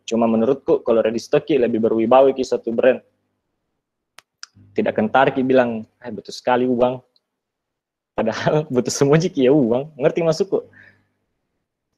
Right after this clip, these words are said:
Hah? Begitu. Saya lanjut, Dik.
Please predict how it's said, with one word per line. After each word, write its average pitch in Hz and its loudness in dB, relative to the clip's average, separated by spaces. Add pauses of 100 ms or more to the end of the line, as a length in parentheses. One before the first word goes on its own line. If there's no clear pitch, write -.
(120)
Hah? 170 -4 (320)
Begitu. 117 -6 (4000)
Saya - -8
lanjut, 156 2
Dik. 202 4